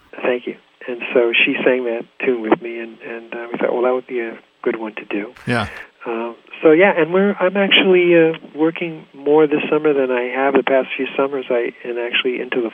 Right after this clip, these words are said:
Speaker 1: fall. I, I really kind of, you know, reduced the amount of dates I take, uh, just because I, at this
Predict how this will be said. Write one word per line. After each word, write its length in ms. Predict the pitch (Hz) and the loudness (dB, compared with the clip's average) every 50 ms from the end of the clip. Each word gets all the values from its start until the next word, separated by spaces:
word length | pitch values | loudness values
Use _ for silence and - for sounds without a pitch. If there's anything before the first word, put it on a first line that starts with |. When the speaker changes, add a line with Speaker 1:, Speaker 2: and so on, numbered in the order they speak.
| - | 0
Speaker 1:
fall. 300 | - 127 123 120 117 123 | 2 2 4 4 2 0
I, 200 | 123 123 - - _ _ _ _ _ _ _ _ _ _ _ - | -2 -4 -8 -10 _ _ _ _ _ _ _ _ _ _ _ -6
I 60 | 131 | -6
really 580 | 135 135 135 135 135 127 127 123 120 117 120 120 _ _ _ _ _ _ _ _ _ _ _ _ _ - | -4 -4 -2 -2 -2 -2 -2 -4 -6 -8 -12 -18 _ _ _ _ _ _ _ _ _ _ _ _ _ -4
kind 260 | - - 131 120 117 | -2 0 0 2 0
of, 100 | 117 113 113 117 - 127 | -2 -2 -6 -10 -8 -2
you 80 | 131 135 | 0 2
know, 240 | 127 113 113 110 110 _ 113 | 2 2 0 -4 -8 _ -10
reduced 500 | 113 113 110 _ - 131 131 131 - - _ _ _ - | -8 -8 -6 _ 0 0 0 0 -2 -8 _ _ _ -8
the 120 | - 120 117 | -4 -2 -2
amount 420 | 117 117 117 117 120 123 120 120 | -2 -2 -2 -2 0 0 0 0
of 80 | 117 - _ - | -2 -4 _ 0
dates 240 | - 123 131 139 - | 2 4 4 4 4
I 140 | - 131 113 | 2 2 2
take, 380 | 107 - - 117 107 107 - - - | 2 0 -2 -2 -2 -2 -4 -6 -8
uh, 320 | - 117 113 110 113 113 - _ _ _ _ _ _ - - - - - - - - - _ _ _ - | -8 -8 -8 -10 -10 -12 -14 _ _ _ _ _ _ -20 -20 -20 -20 -20 -20 -20 -20 -20 _ _ _ -6
just 180 | - 160 - - | -6 -6 -4 -2
because 260 | - - - 131 123 123 | 0 0 0 0 2 0
I, 200 | 127 113 113 107 - _ _ _ _ _ | 0 0 0 -2 -6 _ _ _ _ _
at 60 | - | -10
this 120 | - 117 | -10 -8